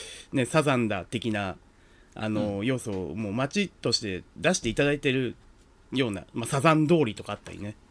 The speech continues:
Speaker 2: うん。
Speaker 1: するんですけど、もうそれ以-、普段以上にサザンだ、祭りだ、みたいな様相をしておりまして。
Speaker 2: うん。
Speaker 1: で、まあ、あのー、駅前から、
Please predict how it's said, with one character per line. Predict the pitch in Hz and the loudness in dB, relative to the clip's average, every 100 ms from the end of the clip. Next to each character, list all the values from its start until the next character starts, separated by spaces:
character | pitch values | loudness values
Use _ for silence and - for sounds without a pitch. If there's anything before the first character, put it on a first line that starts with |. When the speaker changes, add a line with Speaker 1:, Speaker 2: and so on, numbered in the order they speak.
| - | -12
Speaker 2:
う | 117 | -10
ん。 | 92 82 | -10 -12
Speaker 1:
す | - | -4
る | 113 113 | -2 0
ん | |
で | 92 | -2
す | - | -6
け | 95 | -8
ど、 | 101 95 | -6 -6
も | 90 110 | -4 -6
う | |
そ | - 180 | -2 0
れ | 262 | 2
以-、 | 269 202 | 2 0
普 | 185 | 0
段 | 262 302 294 | 2 4 6
以 | 294 | 4
上 | 294 | 4
に | 151 | 2
サ | 135 165 | 2 2
ザ | 151 | 4
ン | 123 107 | 2 0
だ、 | 87 - | -4 -8
祭 | 98 135 - 170 | -6 -6 -4 -2
り | 180 | 0
だ、 | 165 | 2
み | 139 135 | 2 2
た | 123 | 2
い | 95 | 0
な | 98 | -2
様 | 104 127 | -2 -4
相 | - 120 | -2 -2
を | 117 110 113 - - - - | 0 -2 -4 -6 -16 -20 -14
し | - | 0
て | 143 | 2
お | 123 | 4
り | |
ま | 131 143 | 2 2
し | |
て。 | - 90 69 - - - 117 | -4 -10 -12 -20 -20 -16 -10
Speaker 2:
う | |
ん。 | 101 104 101 101 95 95 90 85 - - - - - | -8 -8 -8 -8 -8 -8 -10 -12 -16 -20 -20 -20 -2
Speaker 1:
で、 | 160 | 2
ま | 175 | 4
あ、 | 127 98 | 4 2
あ | 113 | -2
の | 107 104 104 98 101 98 98 95 | -2 -2 -4 -4 -4 -4 -4 -4
ー、 | |
駅 | 135 185 | -2 2
前 | 190 170 107 | 4 4 2
か | - 95 | -2 0
ら、 | 127 120 98 | 2 2 0